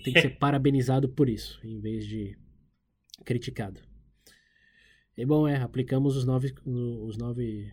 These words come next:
Speaker 1: nove conceitos aí. E eu vou dar um de bônus também, que eu tava, eu tava vendo e não, não tá nessa lista aqui, mas é, é legal de se manter em mente, que é o do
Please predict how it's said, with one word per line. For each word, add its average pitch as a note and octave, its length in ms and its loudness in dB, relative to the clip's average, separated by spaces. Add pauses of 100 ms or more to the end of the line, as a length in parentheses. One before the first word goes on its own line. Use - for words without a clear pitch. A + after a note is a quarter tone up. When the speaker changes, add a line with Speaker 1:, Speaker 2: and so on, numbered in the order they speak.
(120)
Speaker 1:
nove A#2 240 -6
conceitos A2 560 -4
aí. G2 160 -10 (560)
E A#2+ 140 -6
eu B2+ 80 0
vou D#3 80 4
dar G3 100 4
um A3 80 6
de G3 80 6
bônus C#3 340 6
também, C3 280 0
que C3 120 -6
eu B2 260 0
tava, A2+ 600 -4
eu A#2 80 -12
tava B2 220 -4
vendo B2+ 340 2
e B2 80 2
não, A#2+ 220 -2
não A#2+ 100 -2
tá B2 80 -2
nessa B2+ 220 0
lista B2+ 220 2
aqui, C3 160 -2
mas C3 220 0
é, A2+ 460 -4
é B2 60 -8
legal B2 260 -2
de B2+ 60 -4
se C3 80 -2
manter B2 240 -2
em A#2 80 -2
mente, B2+ 320 -2
que C3+ 100 -2
é C3 40 4
o C3 100 4
do A#2+ 600 2